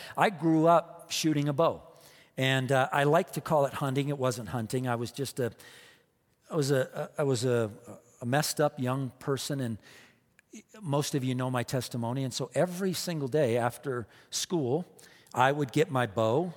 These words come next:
that was not homemade. It was a store-bought bow, but my arrows were all homemade. I made all of my own arrows. I bought the wooden dowels, and I'd fletch 'em, and I'd dip 'em,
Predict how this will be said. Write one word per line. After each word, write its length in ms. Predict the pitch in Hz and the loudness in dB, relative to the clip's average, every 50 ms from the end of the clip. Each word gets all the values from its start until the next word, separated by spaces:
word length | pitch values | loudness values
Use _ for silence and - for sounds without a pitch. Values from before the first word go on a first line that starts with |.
| - | -8
that 100 | - 131 | -6 -4
was 200 | 127 123 120 101 | -2 -2 -2 -2
not 240 | 127 139 147 160 - | 0 0 0 0 -2
homemade. 480 | - 131 120 107 104 98 98 110 151 185 | -4 -6 -4 -4 -2 -2 -2 -2 -2 -4
It 440 | - _ _ _ _ _ _ _ | -8 _ _ _ _ _ _ _
was 140 | - 113 104 | -8 -6 -6
a 40 | 117 | -4
store-bought 540 | - - - 147 143 139 120 131 127 110 98 | -4 -4 -2 0 0 2 2 2 2 2 2
bow, 160 | 104 110 117 | 0 -2 0
but 160 | 117 127 117 | 0 -2 -2
my 140 | 117 117 120 | -2 -2 0
arrows 280 | 131 156 175 175 147 117 | 2 2 2 2 0 -2
were 120 | 127 131 | -2 0
all 160 | 127 139 147 | 0 0 0
homemade. 340 | 127 160 147 135 135 113 98 | -2 -4 -4 -4 -2 -2 -2
I 40 | 98 | -2
made 200 | 101 117 127 127 - - - - - | -2 -2 -4 -4 -8 -14 -16 -6 0
all 240 | 139 143 165 196 | 2 4 4 4
of 100 | 190 170 | 2 0
my 220 | 151 160 156 143 143 | -2 -2 -2 0 0
own 180 | 147 135 131 | -2 -2 -4
arrows. 380 | 120 101 87 80 - - - - _ _ _ _ _ _ _ _ _ _ _ | -4 -6 -8 -10 -14 -18 -20 -20 _ _ _ _ _ _ _ _ _ _ _
I 120 | - 110 113 | -4 -4 -4
bought 380 | 101 101 - - 131 135 131 | -6 -6 -2 0 0 0 0
the 60 | - | -2
wooden 300 | 120 110 127 151 143 139 | -4 -2 -2 -2 -2 0
dowels, 400 | 131 131 135 139 147 147 143 - | 2 4 4 6 6 4 2 2
and 100 | - 107 | 0 -2
I'd 140 | 104 104 98 | -2 -2 -2
fletch 380 | - - - 131 123 117 - - | -4 -4 -2 -2 -2 -2 -2 -4
'em, 140 | 139 135 135 | -4 -2 -2
and 100 | 113 107 | -2 -2
I'd 180 | 101 101 92 | -2 -4 -2
dip 200 | - 131 139 - 143 | -2 -2 -2 0 0
'em, 180 | 135 135 135 | -2 -2 -2